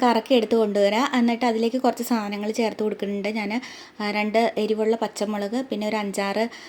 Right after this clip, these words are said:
ചെറിയ ഉള്ളി, ഒരു ചെറിയ കഷ്ണം ഇഞ്ചി, ആ, അരിഞ്ഞിട്ട് കൊടുക്കുന്നുണ്ട്. പിന്നെ ഒരു കറിവേപ്പിലയും കൂടെ ഇട്ട് അര ടീസ്പൂൺ ഉപ്പും കൂടെ ചേർത്തിട്ട്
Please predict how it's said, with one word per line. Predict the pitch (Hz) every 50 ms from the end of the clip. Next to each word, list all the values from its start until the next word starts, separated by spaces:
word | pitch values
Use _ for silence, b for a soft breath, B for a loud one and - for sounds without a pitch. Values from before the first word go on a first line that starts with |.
| B B B -
ചെറിയ | - 220 208 214 220 240 - -
ഉള്ളി, | 226 220 208 208 220 262 285 -
ഒരു | 233 214 214
ചെറിയ | 226 - 226 196 185 202 214 - 214
കഷ്ണം | 196 - - - 220 240 - -
ഇഞ്ചി, | 208 208 214 214 208 - - 233 240 247 - - -
ആ, | 190 196 190 196 196 - - - -
അരിഞ്ഞിട്ട് | - - 202 196 196 214 214 196 214
കൊടുക്കുന്നുണ്ട്. | 202 196 190 - 196 190 190 190 190 - - -
പിന്നെ | 233 214 208 220 254 294 B B B B B B -
ഒരു | 247 262 285 285
കറിവേപ്പിലയും | 254 226 208 202 208 220 214 208 - 220 202 202 202 202
കൂടെ | 196 196 196 - - -
ഇട്ട് | 233 226 226 - 240 262 339 330 - -
അര | 214 214 214 240
ടീസ്പൂൺ | 247 - 262 226 220 - - 254 262 262
ഉപ്പും | 214 220 - - 277 269 247
കൂടെ | 220 214 226
ചേർത്തിട്ട് | - - 214 196 190 - 196 196 - 294